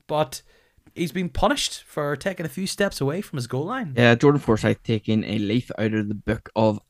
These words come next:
Speaker 2: Andrew Mitchell's worldies. You know, he's, uh, he's taken over that mantle, has he? It was a peach of a goal. <laughs> It was, uh, the keeper wasn't that far off his line, so it was, it was,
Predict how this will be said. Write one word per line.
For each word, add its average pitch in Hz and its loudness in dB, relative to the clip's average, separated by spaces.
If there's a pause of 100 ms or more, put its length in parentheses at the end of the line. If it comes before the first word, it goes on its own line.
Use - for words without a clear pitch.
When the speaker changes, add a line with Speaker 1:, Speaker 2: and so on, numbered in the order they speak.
Speaker 2:
Andrew 113 4
Mitchell's 117 0 (400)
worldies. 123 2
You 123 0
know, 120 2
he's, 123 -2
uh, 107 -2
he's 120 -4
taken 110 -2
over 107 -2
that 117 -2
mantle, 135 2
has 143 -2
he? 151 -2 (260)
It 113 -2
was 110 -2
a 110 -6
peach 123 -6
of 131 0
a 123 2
goal. 131 2
<laughs> - -16
It 113 2
was, 127 0
uh, 113 2 (480)
the 175 0
keeper 269 4
wasn't 135 4
that 120 -4
far 127 0
off 123 0
his 127 -6
line, 180 0 (160)
so 196 2
it 185 -2
was, 180 -2
it 175 -6
was, 180 -2